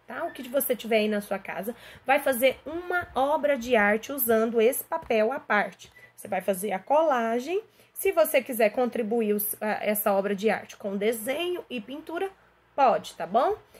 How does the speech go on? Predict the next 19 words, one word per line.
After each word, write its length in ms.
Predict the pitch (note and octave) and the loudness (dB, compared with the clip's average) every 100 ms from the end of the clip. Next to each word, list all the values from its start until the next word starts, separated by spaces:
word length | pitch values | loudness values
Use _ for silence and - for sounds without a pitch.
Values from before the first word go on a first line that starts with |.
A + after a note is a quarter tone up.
| - - _ | -20 -20 _
E, 320 | F4 A#4 A4+ A4+ _ _ _ - - | 2 4 4 -4 _ _ _ -16 -6
é, 260 | G#3 F#3+ | -2 -2
pra 160 | F#3 C4 | 0 -2
finalizar, 840 | C4+ G#3+ F#3 E3+ A#3 D#4+ B3+ G#3+ _ _ | 0 -4 -4 -2 0 0 0 -4 _ _
depois 300 | - A#3 D#4+ | -2 2 2
você 240 | F4+ F#4 G#4+ | 2 0 0
pede 300 | E4+ C4 - | 2 2 0
pra 160 | A3+ | -2
mamãe 360 | G#3 G3+ C#4+ C#4+ | -2 0 0 0
tirar 300 | - D#4 F#4+ | -2 0 0
foto 580 | - C#4 B3 E4 - G3+ - - _ - | 0 4 4 4 -2 -12 -12 -20 _ -10
e 80 | |
marcar 460 | D4+ F4+ G#4+ E4 D4 | 0 0 0 0 2
você, 340 | C#4 D#4 - | 2 0 2
essa 340 | B3 A3+ A#3+ B3+ | 2 4 4 2
atividade 680 | A#3 A#3+ C4+ A#3 G#3+ A#3+ C4+ | -4 -8 0 2 2 0 -2
lá 240 | C4+ E4 | 2 2
no 160 | A4+ G4 | 2 0
grupo 460 | C#4 D4+ E4 E4+ | -2 -4 -6 -10